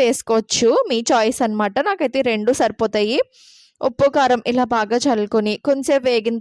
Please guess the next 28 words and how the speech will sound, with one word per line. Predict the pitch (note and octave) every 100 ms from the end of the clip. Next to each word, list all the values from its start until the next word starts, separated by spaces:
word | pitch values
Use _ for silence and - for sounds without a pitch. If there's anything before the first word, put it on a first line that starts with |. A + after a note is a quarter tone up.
| B3
తర్వాత | A3+ A3 C#4 F#4+ F#4+ B3
రెండో | A3 B3 C4+
వైపుకి | A#3 - A3+
అయితే | A#3+ C4
తిప్పుకోవాలి. | A#3+ - A3 G#3 A3+ B4 _ _ _ _ _ A#3+
ఈ | B3
రెండో | A#3+ C4 C#4
వైపుకి | C4 A#3 -
కూడా | B3 B3
తిప్పుకొని | A#3 - A#3+ A3 A3 -
కొంచెంసేపు | C4 C4+ D4+ A#3 A#3+ A3+
వేగనిచ్చి | G3+ G#3 G#3+ G#3 - E4
తీసేసుకోవడమేనండి. | C#4+ A#3 A#3 B3 A3 A3 G#3+ A3 G#3 B3+ B4 _ - _ -
రెండో | B3+ A#3+ C#4
వైపు | C#4+ C#4 -
కూడా | C4 C4 C#4
కొంచెం | B3 B3 D4
ఉప్పు, | A3+ A#3 A#3+
కారం | B3 A3+ A3
అయితే | A3 C#4+
జల్లుకోవాలి. | D4 G#3 - G#3 G3+ G3+ D4 - _ _ _ _ _ _ - A#3
అంతే, | B3 A#3 A#3
హాఫ్ | C4+ A#3 A#3
బాయిల్ | A#3 A#3+
ఆమ్లెట్ | A#3 A3+ A#3
అయితే | A#3+ D4
రెడీ | A3+ A3
అయిపోయింది. | A3+ A3 A3